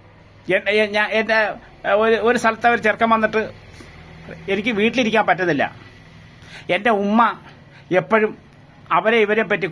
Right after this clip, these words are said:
ആ, കുറ്റം പറഞ്ഞുകൊണ്ടിരിക്കുക, നീ എനക്ക് അങ്ങനെ ചെയ്തുകൂടെ, ഇങ്ങനെ ചെയ്തുകൂടെ?"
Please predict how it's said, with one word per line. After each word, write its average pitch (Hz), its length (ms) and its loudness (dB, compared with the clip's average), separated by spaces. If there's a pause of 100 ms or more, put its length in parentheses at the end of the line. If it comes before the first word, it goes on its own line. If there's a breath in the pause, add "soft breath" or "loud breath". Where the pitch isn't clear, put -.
ആ, 160 100 0 (360)
കുറ്റം 185 240 0
പറഞ്ഞുകൊണ്ടിരിക്കുക, 165 640 -2 (140)
നീ 185 160 0
എനക്ക് 202 260 0
അങ്ങനെ 214 180 0
ചെയ്തുകൂടെ, 170 320 0 (120)
ഇങ്ങനെ 214 180 0
ചെയ്തുകൂടെ?" 175 400 -2